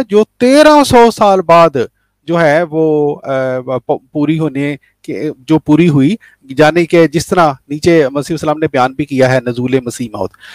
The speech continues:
لیکن پھر بھی حضور یہاں پہ بیان کیا فرما رہے ہیں؟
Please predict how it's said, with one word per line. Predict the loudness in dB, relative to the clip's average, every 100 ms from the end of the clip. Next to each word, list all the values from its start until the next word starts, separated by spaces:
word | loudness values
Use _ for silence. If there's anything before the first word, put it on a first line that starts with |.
| -20 -20 -12 2
لیکن | 4 4 2 2
پھر | 4 4
بھی | 4 4 4 2
حضور | 0 0 2 2 2
یہاں | 2 4
پہ | 4
بیان | 4 4 2
کیا | 2 2
فرما | 2 4 4
رہے | 4
ہیں؟ | 2 2 0